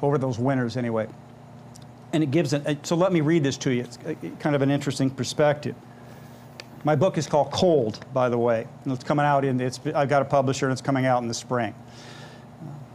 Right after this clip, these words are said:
The Amundsen Scott South Pole Station is a ship, a ship with a crew which sits atop nearly two miles of moving ice. The ship, the ice that holds it, and its crew are on a voyage. A voyage that will take several hundred thousand years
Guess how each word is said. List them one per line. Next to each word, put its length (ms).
The 80
Amundsen 340
Scott 300
South 340
Pole 200
Station 420
is 80
a 60
ship, 360
a 80
ship 300
with 100
a 60
crew 260
which 240
sits 280
atop 400
nearly 240
two 180
miles 380
of 100
moving 320
ice. 300
The 60
ship, 400
the 120
ice 220
that 80
holds 280
it, 180
and 120
its 120
crew 580
are 160
on 120
a 40
voyage. 540
A 40
voyage 360
that 100
will 80
take 220
several 320
hundred 320
thousand 400
years 420